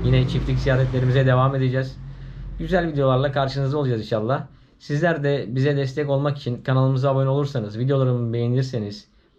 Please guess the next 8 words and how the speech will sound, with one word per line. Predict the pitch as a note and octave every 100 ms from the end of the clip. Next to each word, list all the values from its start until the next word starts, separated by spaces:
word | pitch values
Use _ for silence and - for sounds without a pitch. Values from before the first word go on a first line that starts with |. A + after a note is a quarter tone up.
| G2+
bir | A#2 D3+ C3+
de |
en | B2 D3+
önemlisi | D3 B2 A2+ - A2 G#2 -
bildirimleri | C3 D#3 D#3 C#3 A#2+
açarsanız | A2+ B2 D3+ D3+ C3 B2+ C3 - -
çok | D3 D3
sevinirim. | B2+ G#2+ G#2 B2+